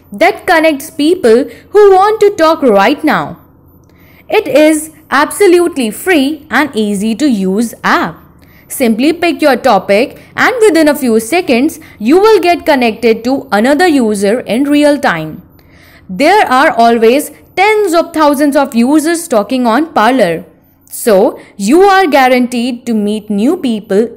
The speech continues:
every time you open the app. Once you have had a conversation with someone, you can then become their friend, and if they accept,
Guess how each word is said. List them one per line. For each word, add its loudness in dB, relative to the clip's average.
every 2
time 0
you 0
open -4
the -2
app. -2
Once 0
you 6
have 0
had 0
a 0
conversation 0
with 0
someone, -2
you 2
can 0
then 0
become 0
their 0
friend, -2
and -2
if 0
they 2
accept, -2